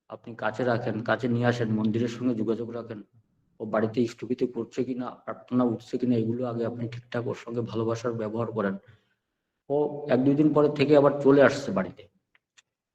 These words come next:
এবার হলো কি, ও একদিন মন্দিরে আসছে, আহ,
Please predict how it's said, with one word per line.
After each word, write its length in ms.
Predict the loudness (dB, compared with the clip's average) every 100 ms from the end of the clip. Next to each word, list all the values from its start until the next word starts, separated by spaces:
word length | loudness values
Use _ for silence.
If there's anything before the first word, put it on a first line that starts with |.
| _ _ _ _ _
এবার 360 | -4 0 0 0
হলো 340 | -2 2 4
কি, 500 | 6 4 4 0 -8 2
ও 160 | 4
একদিন 260 | 6 6 6
মন্দিরে 360 | 8 8 10 10
আসছে, 360 | 8 0 -8 -12 -18 _ _ _ _ _ _ _ _ _ _
আহ, 140 | -20